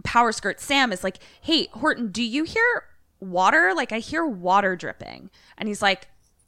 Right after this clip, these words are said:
"I don't know. So what?" And she's like, "Well, all the utilities are obviously turned off. Like, you need to figure out what that is."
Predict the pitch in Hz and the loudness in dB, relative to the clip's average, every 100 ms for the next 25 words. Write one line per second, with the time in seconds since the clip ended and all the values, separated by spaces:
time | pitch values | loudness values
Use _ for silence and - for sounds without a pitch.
0 | _ _ - 208 277 254 226 269 254 - | _ _ -2 2 4 4 4 2 -2 -2
1 | 262 240 294 196 - 202 202 202 - 190 | 2 4 6 4 0 -8 -6 -6 -10 -4
2 | 233 233 - 214 226 254 226 254 233 202 | -2 0 0 0 0 -2 -4 -4 -4 -2
3 | 190 165 180 185 190 - 180 - 175 180 | -2 2 2 0 -4 -8 -10 -10 -2 2
4 | 165 143 175 170 180 180 180 180 170 170 | 4 2 -4 -8 -8 -8 -8 -4 0 0
5 | 160 160 160 202 160 165 - | 0 0 0 0 -4 -4 -10